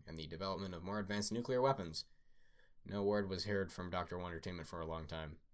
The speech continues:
A year after the end, a new line of Doctor Wondertainment toys were released. While Doctor Wondertainment's Shooty Man's Vengeance was a perfectly decent game,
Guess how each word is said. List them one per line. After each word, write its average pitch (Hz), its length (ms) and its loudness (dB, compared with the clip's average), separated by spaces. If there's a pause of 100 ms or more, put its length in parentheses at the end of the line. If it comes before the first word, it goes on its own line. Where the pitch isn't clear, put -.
(300)
A 110 60 0
year 113 240 8
after 104 280 6
the 90 140 0
end, 101 200 0
a 92 100 -2
new 104 140 0
line 131 180 2
of 98 60 -2
Doctor 98 240 0
Wondertainment 95 460 -4
toys 104 180 0
were 104 100 0
released. 110 400 0 (460)
While 117 180 8
Doctor 113 300 4
Wondertainment's 107 580 4
Shooty 117 260 4
Man's 101 280 4
Vengeance 104 440 2
was 95 160 -2
a 92 120 0 (180)
perfectly 110 360 2
decent 98 340 2
game, 92 240 0